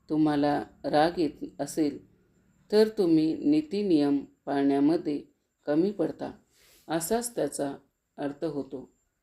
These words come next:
नामस्मरणाने आपले मन पर्यायाने आपले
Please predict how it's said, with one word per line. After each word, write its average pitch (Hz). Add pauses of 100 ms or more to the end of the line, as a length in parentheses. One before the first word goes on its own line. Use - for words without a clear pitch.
(2000)
नामस्मरणाने 190 (120)
आपले 143 (160)
मन 139
पर्यायाने 147 (640)
आपले 139